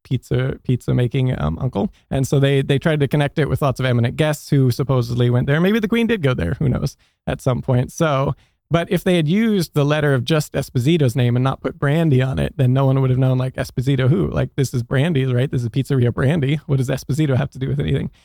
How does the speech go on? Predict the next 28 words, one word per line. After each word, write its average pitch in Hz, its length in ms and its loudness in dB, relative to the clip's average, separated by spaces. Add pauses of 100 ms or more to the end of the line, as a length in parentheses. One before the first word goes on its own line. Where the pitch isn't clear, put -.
(260)
Um, 131 240 -2
so 135 480 0 (480)
it 160 80 2
would 156 140 2
appear 185 320 2
that 139 140 2
they 151 120 2
just 131 260 0 (140)
made 123 220 4
up 117 120 0
this 127 200 -2
letter 120 240 0
and 117 120 2
then 117 120 0
they 113 100 2
added 113 240 -2
Brandy 117 320 0
to 127 100 -2
make 120 200 -2
the - 100 -6
connection 123 440 -2
between 123 300 0
their 117 140 0
current 202 300 0
restaurant 135 500 0
and 127 140 0
the 123 100 -2
other 120 300 0